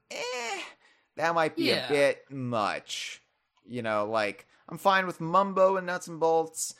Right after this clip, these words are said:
Speaker 1: Klungo, on the other hand, looks a bit off to me. And it'd be hard to do Klungo with the Nuts and Bolts art style anyway, but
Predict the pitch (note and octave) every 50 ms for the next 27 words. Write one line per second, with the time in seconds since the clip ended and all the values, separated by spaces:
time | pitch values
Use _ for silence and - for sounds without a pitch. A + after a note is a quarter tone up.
0 | _ _ - - - - F3+ F#3 F#3 F#3 F#3 F3+ F3+ F#3 F#3 F3+ F3+ F3+ E3+ F3
1 | E3+ E3+ E3 E3 E3+ E3 E3 D#3+ E3 F#3 D#3+ E3 E3 E3 D#3+ E3 D3+ - - _
2 | _ _ _ _ _ - - C#3+ D3+ D3+ D3 - C#3 B2 A2+ B2+ A#2+ G#2+ - -
3 | G2 F#2+ F2 C2 - - - G#2+ G2 F#2+ E2+ D#2+ D#2 D#2+ G#2 B2 C#3+ E3 F3 D#3+
4 | E3 F3+ E3+ D3+ C#3 C#3 C#3 C3+ B2+ A#2+ G#2+ A2 G#2 - - G#2 G#2 G2+ G2 F#2
5 | F2+ F2+ F2 F2+ F2+ - - F#2+ F#2 E2 - - - F2 E2+ E2+ D#2+ - - -
6 | - - F2 E2+ D#2 - - - F2 E2+ E2 D2 E2 G2 G#2+ F#2 D#2+ D2 C#2 E2
7 | F#2 - - G#2+ G#2 -